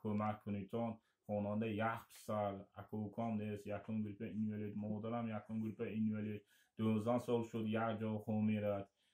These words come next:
التماس یک کمک کنید تا حرکت کرد، یاردم کنید تا اکا و کخان. پدرم دویم گروپ اینوالید سه تا بچه‌م هست، این بچه‌م هم ده دلشنده شما شای.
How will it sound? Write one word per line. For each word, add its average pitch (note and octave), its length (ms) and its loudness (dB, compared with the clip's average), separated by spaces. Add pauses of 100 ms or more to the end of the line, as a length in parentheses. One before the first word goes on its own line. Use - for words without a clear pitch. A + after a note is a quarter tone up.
(120)
التماس A2 680 0
یک A#2+ 260 0 (140)
کمک G#2+ 340 0
کنید G2+ 260 -4
تا A2+ 140 -2
حرکت G2+ 600 -4
کرد، G#2+ 140 -4
یاردم G#2 480 0
کنید G2 280 -4
تا A2+ 180 -2
اکا G#2 320 -4
و G2 80 -6
کخان. G#2+ 500 -2 (460)
پدرم A2 440 2
دویم A2 280 4
گروپ G#2+ 260 0
اینوالید G#2+ 560 4
سه A#2 260 -2
تا A#2+ 160 -2
بچه‌م A2 460 -2
هست، A#2+ 200 -6
این A2+ 160 0
بچه‌م G#2+ 400 -2
هم A2 160 0
ده A#2+ 100 0
دلشنده G#2+ 560 0
شما A2 400 0
شای. G#2 400 0